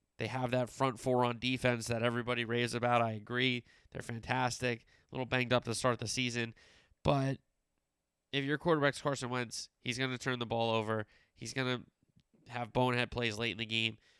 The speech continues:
And he's probably gonna get hurt. So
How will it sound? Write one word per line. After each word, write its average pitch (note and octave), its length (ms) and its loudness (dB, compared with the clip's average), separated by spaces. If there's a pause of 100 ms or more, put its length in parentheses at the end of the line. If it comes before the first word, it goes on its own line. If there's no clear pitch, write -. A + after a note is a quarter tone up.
(1400)
And E3 100 0
he's E3+ 140 -4
probably F#3 240 2
gonna F3 140 0
get D3+ 160 2
hurt. C#3+ 260 -2 (360)
So C3+ 380 0